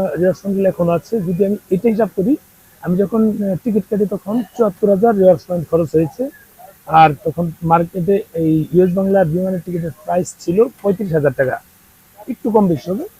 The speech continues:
পঁয়ত্রিশই ধরলাম, পঁয়ত্রিশ। আর আমার, আহ, বাৎসরিক চার্জ যেটা গিয়েছে সাড়ে এগারো হাজার, ছেচল্লিশ হাজার পাঁচশো টাকা।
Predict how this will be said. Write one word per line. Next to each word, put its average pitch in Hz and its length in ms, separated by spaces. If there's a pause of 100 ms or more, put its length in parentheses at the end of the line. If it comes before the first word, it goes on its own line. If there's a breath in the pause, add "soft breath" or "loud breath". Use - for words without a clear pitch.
(220)
পঁয়ত্রিশই 185 380
ধরলাম, 160 360 (440 soft breath)
পঁয়ত্রিশ। 208 420 (140)
আর 165 320 (340)
আমার, 151 360
আহ, - 400
বাৎসরিক 165 480
চার্জ 170 300
যেটা 170 320 (220)
গিয়েছে 160 260
সাড়ে 180 220
এগারো 180 220
হাজার, 98 220 (720)
ছেচল্লিশ 202 300
হাজার 180 180
পাঁচশো 180 320
টাকা। - 320